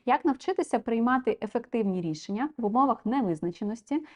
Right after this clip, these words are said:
та адаптувати свої стратегії до мінливих умов ринку?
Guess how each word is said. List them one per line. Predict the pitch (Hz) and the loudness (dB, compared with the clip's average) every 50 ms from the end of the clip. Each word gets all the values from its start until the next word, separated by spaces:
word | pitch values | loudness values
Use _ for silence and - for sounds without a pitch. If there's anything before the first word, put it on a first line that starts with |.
| - _ | -20 _
та | - 285 302 | -2 0 2
адаптувати | 330 311 285 294 - - 254 254 277 330 302 - | 2 2 2 0 -2 -2 0 2 2 2 2 0
свої | 262 - - 240 262 277 | -4 -4 -2 0 0 0
стратегії | 262 - 220 208 208 - 262 330 320 302 254 | -2 -2 -6 -4 0 0 0 2 2 2 0
до | 208 185 214 214 | 0 0 0 0
мінливих | 208 202 196 190 202 254 311 302 262 - | 0 0 0 0 0 2 2 0 0 0
умов | 240 196 190 190 196 - | 0 2 2 0 0 0
ринку? | - 180 165 151 147 - - | -2 -2 -2 -2 -6 -10 -14